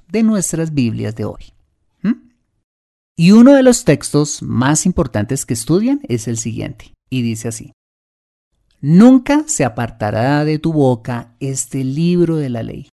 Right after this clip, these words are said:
sino que de día y de noche meditarás en él, para que guardes y hagas conforme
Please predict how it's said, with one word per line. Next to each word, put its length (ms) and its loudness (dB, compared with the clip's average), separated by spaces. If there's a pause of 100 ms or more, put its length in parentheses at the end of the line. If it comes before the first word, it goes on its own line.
(120)
sino 400 -2
que 160 -8
de 220 -10
día 340 -6
y 80 -6
de 160 -4
noche 380 -4
meditarás 680 -12
en 100 -8
él, 280 -10 (360)
para 200 -6
que 160 -6
guardes 500 -2
y 60 -6
hagas 320 -10
conforme 640 -4